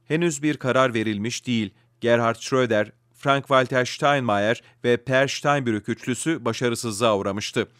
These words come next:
S P D pazar günü Merkel için yenilmez olmadığı nitelemesinde bulunarak cesaretini ortaya koydu. Ancak bunun hemen ikinci sırayı istemeyen bir yarışçı için çekimsel bir reaksiyon olduğu düşünülebilir.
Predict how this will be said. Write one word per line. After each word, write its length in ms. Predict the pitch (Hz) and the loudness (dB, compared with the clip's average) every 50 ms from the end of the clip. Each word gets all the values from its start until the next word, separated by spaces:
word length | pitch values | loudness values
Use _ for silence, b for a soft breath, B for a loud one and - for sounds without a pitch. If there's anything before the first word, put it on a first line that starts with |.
| b b b b b b b - 147 | b b b b b b b -8 -8
S 100 | - - | -4 -2
P 180 | 175 170 160 | -2 -2 0
D 120 | 175 185 185 | -2 -2 -2
pazar 380 | - 147 135 117 143 151 156 | -2 -2 -2 2 4 4 4
günü 280 | 151 123 131 131 135 135 | 4 2 -2 -2 -2 0
Merkel 420 | 123 113 110 127 135 - 170 156 | 2 2 2 2 2 0 -4 -4
için 320 | 139 127 - - 135 139 135 | -4 -4 -4 -6 -6 -4 -2
yenilmez 500 | 117 120 117 127 131 131 135 131 127 135 | -2 0 0 0 0 0 0 0 0 0
olmadığı 540 | 113 131 156 160 165 151 139 123 135 123 113 | -2 0 0 0 0 -2 -2 -2 -4 -4 -4
nitelemesinde 720 | 110 - 127 120 120 120 120 117 - - 120 123 127 117 | -6 -4 -4 -2 -2 -2 -4 -4 -6 -6 -4 -2 -2 -2
bulunarak 540 | 113 110 110 110 110 107 107 113 123 120 - | -2 -4 -2 -2 0 0 0 0 0 -2 -4
cesaretini 580 | 123 113 - - 110 110 110 107 - 135 139 | -4 -4 -2 -2 0 0 0 -2 -4 -4 -2
ortaya 340 | 135 120 104 - 117 104 104 | -2 -2 -2 -2 -2 -4 -4
koydu. 380 | - - 110 104 98 113 104 b b b b b b b b - | -4 -4 -4 -2 -2 -4 -6 b b b b b b b b -6
Ancak 360 | 110 123 120 127 123 - - | -4 -2 0 0 -2 -2 -2
bunun 280 | 123 127 131 131 123 123 | -2 -2 -2 -2 -2 -2
hemen 260 | 131 135 139 131 127 | 0 0 0 0 -2
ikinci 400 | 110 117 - 147 139 131 151 143 | -4 -6 -4 -6 -4 -4 -4 -6
sırayı 320 | - - 135 135 131 127 | -4 -2 0 0 0 0
istemeyen 540 | 123 117 - - 165 151 147 143 135 131 123 | 0 -2 -4 -4 -2 0 0 0 0 0 0
bir 120 | 127 123 | 0 0
yarışçı 440 | 113 107 113 117 135 123 - - 165 | 2 2 2 2 0 -2 -2 -2 -2
için 260 | 143 - - 139 131 | -2 -2 -2 -6 -6
çekimsel 580 | 127 - 151 143 - 170 160 - 185 185 180 160 | -4 -4 -6 -4 -4 -4 -4 0 2 2 2 2
bir 180 | 175 170 135 131 | 0 -2 0 2
reaksiyon 520 | 139 131 135 131 - - - 170 165 170 | 4 4 4 4 2 -2 -4 -2 0 0
olduğu 440 | 156 139 131 120 120 131 156 170 151 | 2 0 0 0 0 0 -2 -2 -2
düşünülebilir. 800 | 147 - - 131 117 107 113 113 98 107 92 95 95 - - | -6 -6 -4 -4 -2 0 0 0 -2 -2 -4 -6 -6 -8 -12